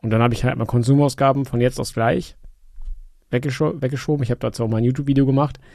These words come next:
Wenn ihr euren Konsum bremsen wollt, wenn ihr das vielleicht auch habt, müsst ihr irgendwas haben, wo der Schmerz, wenn ihr euer Ziel nicht erreicht, euer finanzielles Ziel,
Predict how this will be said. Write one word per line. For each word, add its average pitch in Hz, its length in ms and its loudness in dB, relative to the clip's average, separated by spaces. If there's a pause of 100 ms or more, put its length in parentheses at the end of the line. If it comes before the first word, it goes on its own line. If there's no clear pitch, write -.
(340)
Wenn 131 220 2
ihr 156 320 2
euren 123 260 2
Konsum 117 400 0
bremsen 139 440 2
wollt, 139 180 2
wenn 113 80 0
ihr 110 60 -2
das 98 100 -4
vielleicht 104 240 -8
auch 113 160 -6
habt, - 260 -4 (420)
müsst 120 260 0
ihr - 100 -2
irgendwas 139 420 4
haben, 139 420 2 (1080)
wo 151 580 6
der 113 200 2
Schmerz, 143 520 0
wenn 120 100 2
ihr 123 120 -2
euer 113 200 -2
Ziel 107 280 -2
nicht 143 300 2
erreicht, 110 360 -2
euer 104 160 -4
finanzielles 113 540 -6
Ziel, 139 180 -4